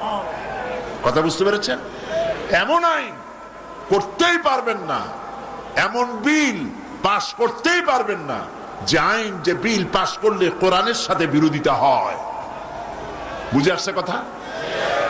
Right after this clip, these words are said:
কাজী যখন আমি মুসলমান, আল্লাহর কথা হচ্ছে নামাজ,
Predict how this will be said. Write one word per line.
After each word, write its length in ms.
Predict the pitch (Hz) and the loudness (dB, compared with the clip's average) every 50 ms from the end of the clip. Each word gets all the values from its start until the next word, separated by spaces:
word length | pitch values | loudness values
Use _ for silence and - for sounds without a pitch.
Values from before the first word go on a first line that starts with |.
| - - - | -2 0 0
কাজী 360 | 185 196 - 240 226 196 160 - - - - - - | 0 0 0 -2 -4 -4 -4 -8 -10 -16 -16 -14 0
যখন 300 | - 180 165 165 190 185 | 2 2 2 2 2 2
আমি 180 | 180 180 185 185 | 2 2 2 2
মুসলমান, 640 | 185 196 190 - 262 285 277 226 196 165 - - - - - - | 0 2 2 2 2 2 0 -2 -4 -4 -4 -4 -6 -10 -6 -2
আল্লাহর 380 | - 151 170 180 180 180 180 175 | 0 2 2 2 2 2 2 2
কথা 240 | 175 185 - 233 | 0 -2 0 2
হচ্ছে 400 | 247 254 254 - - - 285 311 370 381 - - - - - - - - - - - - - - - - - - | 2 2 2 0 -2 2 2 4 4 2 -2 -8 -10 -12 -10 -10 -10 -10 -12 -12 -12 -12 -12 -12 -12 -12 -6 -2
নামাজ, 600 | 127 165 185 190 185 196 190 180 170 - - - | 2 2 2 2 2 2 2 2 2 0 -2 -6